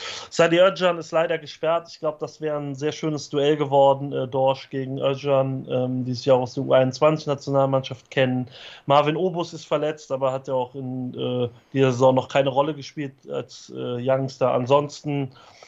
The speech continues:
feuerfrei auf Kölner Seite und, ähm, dementsprechend, ähm,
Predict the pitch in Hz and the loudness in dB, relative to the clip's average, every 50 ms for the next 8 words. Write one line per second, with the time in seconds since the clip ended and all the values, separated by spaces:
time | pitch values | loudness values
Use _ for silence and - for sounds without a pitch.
0 | - - - - - _ _ _ - - 156 151 156 151 139 - - 147 147 151 | -20 -20 -20 -20 -20 _ _ _ -2 2 4 6 6 4 4 2 0 0 2 2
1 | 156 147 139 - - - 139 135 135 131 123 120 127 127 131 131 131 131 - 135 | 2 0 -4 -4 -6 -4 -4 -4 -2 -4 -4 -4 -2 -2 -2 -4 -4 -6 -6 -6
2 | 127 - 135 123 120 123 120 120 120 - - 123 120 123 123 113 123 127 127 123 | -6 -6 -6 -6 -6 -6 -8 -10 -10 -10 -8 -8 -6 -6 -6 -4 -4 -2 -2 -2
3 | 120 - - - 123 - - 131 123 117 110 - - 120 120 120 120 120 120 117 | -4 -2 -2 -2 -2 0 0 -2 -2 -2 -4 -4 -4 -4 -2 -2 -2 -2 -2 -4